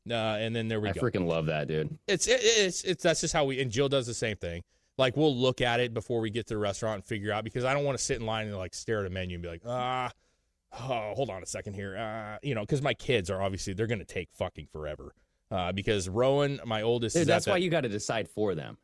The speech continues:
Speaker 2: You just gonna be
Speaker 1: Well
Speaker 2: like, "Hey, yeah, yeah, she'll have the chicken nuggets, she'll have the
Speaker 1: No,
Speaker 2: burger,
Speaker 1: but see, here's the
Speaker 2: moving on."
Speaker 1: thing. Like, I, I, I don't want my kids to only eat chicken nuggets, 'cause, like, my middle child,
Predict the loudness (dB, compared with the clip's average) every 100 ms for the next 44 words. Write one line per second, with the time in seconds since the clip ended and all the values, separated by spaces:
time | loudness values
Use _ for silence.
0 | -6 -2 0 2 6 8 8 6 4 2
1 | 2 0 -2 -4 -2 0 0 0 -2 -2
2 | -4 -2 -2 0 0 0 -2 -4 -4 -2
3 | -4 -2 2 2 2 4 4 4 2 2
4 | 2 2 2 2 0 0 -4 -2 0 2
5 | 2 0 0 0 0 -2 0 -2 -2 -4
6 | -4 -6 -4 -6 -6 -12 -14 -12 -4 0
7 | 2 2 2 0 2 2 2 2 0 2
8 | 2 -2